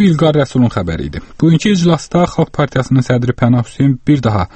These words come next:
Mərkəzi Seçki Komissiyasının bərabər əsaslardan təşkil edilməsi barədə müxalifətin tələblərini səsləndirib. Müxalifət on səkkiz nəfərlik komissiya üzvlərinin iqtidar və müxalifət partiyalarından bərabər sayda üz-, nümayəndələrdən təşkil olunmasını istəyir.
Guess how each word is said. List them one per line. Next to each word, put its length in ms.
Mərkəzi 380
Seçki 260
Komissiyasının 560
bərabər 400
əsaslardan 560
təşkil 300
edilməsi 420
barədə 320
müxalifətin 640
tələblərini 480
səsləndirib. 600
Müxalifət 480
on 100
səkkiz 320
nəfərlik 460
komissiya 420
üzvlərinin 460
iqtidar 400
və 140
müxalifət 480
partiyalarından 640
bərabər 460
sayda 320
üz-, 320
nümayəndələrdən 880
təşkil 260
olunmasını 540
istəyir. 340